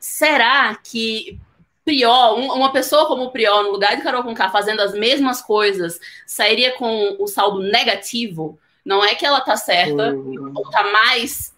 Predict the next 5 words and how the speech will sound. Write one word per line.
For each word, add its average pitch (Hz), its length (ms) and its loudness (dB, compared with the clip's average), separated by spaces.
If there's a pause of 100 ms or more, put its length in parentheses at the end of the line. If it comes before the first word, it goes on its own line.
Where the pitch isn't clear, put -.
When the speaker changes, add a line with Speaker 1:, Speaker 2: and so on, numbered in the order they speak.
(140)
Speaker 1:
certa, 202 640 -2
mais 202 400 0
errada, 190 560 0 (140)
nada 220 260 -2
disso. 202 400 -10